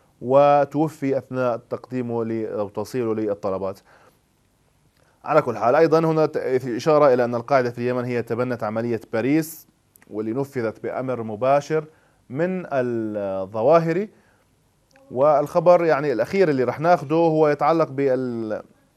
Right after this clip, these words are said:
القضية الفلسطينية. الاحتلال يخطط، يعني الربط ما بين عملية باريس وإسرائيل وكيف يستفيد منها نتنياهو. الاحتلال يخطط لتهجير يهود فرنسا،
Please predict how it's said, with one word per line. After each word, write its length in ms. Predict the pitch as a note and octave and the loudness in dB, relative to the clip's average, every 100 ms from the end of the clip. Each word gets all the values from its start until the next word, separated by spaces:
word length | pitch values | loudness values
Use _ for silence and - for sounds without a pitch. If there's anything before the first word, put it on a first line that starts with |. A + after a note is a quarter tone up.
| - | -14
القضية 480 | A2 - B2+ C#3 A2+ | -14 -10 -2 0 0
الفلسطينية. 840 | G#2 - A2 G#2+ C3 C3+ C#3+ C#3 | -2 -8 -8 -8 -8 -6 -2 0
الاحتلال 400 | A#2 - B2 B2+ | 0 -2 0 0
يخطط، 540 | A#2+ - C#3 - B2+ B2 _ _ _ _ - | 0 -4 -8 -4 -6 -8 _ _ _ _ -10
يعني 180 | A2 | -6
الربط 400 | A2 D3 C3 A#2+ | 0 2 0 -6
ما 100 | A2 | -6
بين 180 | A2 A2+ | -4 -2
عملية 400 | A2 G2 A#2+ B2 - | -4 -4 -4 -4 -4
باريس 360 | A#2+ C#3 C#3 B2+ | -4 -4 -4 -6
وإسرائيل 480 | A#2 B2 A#2+ D#3 | -6 -2 -2 0
وكيف 320 | D3 B2+ C#3 C3 | 0 -2 -6 -6
يستفيد 460 | A#2+ B2+ A#2+ C#3 | -8 -10 -8 -6
منها 140 | C3+ C3 | -6 -6
نتنياهو. 580 | B2 C3 D3+ D#3+ F3+ - _ _ - | -8 -4 0 4 2 0 _ _ -6
الاحتلال 500 | C#3 C#3 E3 E3 E3 | -4 -2 0 4 4
يخطط 520 | D#3 D#3 E3 E3 E3 C#3+ | 4 0 -2 -2 -6 -4
لتهجير 520 | C3+ C3 B2+ D#3 C3+ | -4 -4 -2 -4 0
يهود 340 | B2+ C#3+ F3 | 0 0 -2
فرنسا، 580 | F3 D#3+ F3 E3+ F#3+ | 0 2 2 4 2